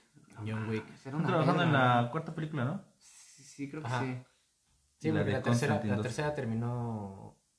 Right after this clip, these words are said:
Speaker 2: Hay que
Speaker 1: como
Speaker 2: yo
Speaker 1: con continuará.
Speaker 2: Pero como que ya así de que ahora sí ya va a ser otra vez el pinche asesino que era, ¿no?
Speaker 1: Ajá,
Speaker 3: De
Speaker 1: como
Speaker 3: por
Speaker 1: que
Speaker 3: sí
Speaker 1: ahora
Speaker 3: ya
Speaker 1: sí
Speaker 3: lo
Speaker 1: ya.
Speaker 3: era, ¿no?
Speaker 2: Eh,
Speaker 1: No.
Speaker 2: no, la vez que desde la, al principio no.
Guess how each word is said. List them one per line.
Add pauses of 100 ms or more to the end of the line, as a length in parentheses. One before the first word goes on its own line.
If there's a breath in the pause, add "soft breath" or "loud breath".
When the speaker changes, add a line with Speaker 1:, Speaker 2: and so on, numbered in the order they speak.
(300)
Speaker 2:
Hay
que
Speaker 1:
como
Speaker 2:
yo
Speaker 1:
con
continuará.
Speaker 2:
Pero
como
que
ya
así
de
que
ahora
sí
ya
va
a
ser
otra
vez
el (420)
pinche
asesino
que
era,
¿no? (400)
Speaker 1:
Ajá,
Speaker 3:
De
Speaker 1:
como
Speaker 3:
por
Speaker 1:
que
Speaker 3:
sí
Speaker 1:
ahora
Speaker 3:
ya
Speaker 1:
sí
Speaker 3:
lo
Speaker 1:
ya.
Speaker 3:
era,
¿no? (460)
Speaker 2:
Eh,
Speaker 1:
No.
Speaker 2:
no,
la
vez
que
desde
la,
al
principio
no.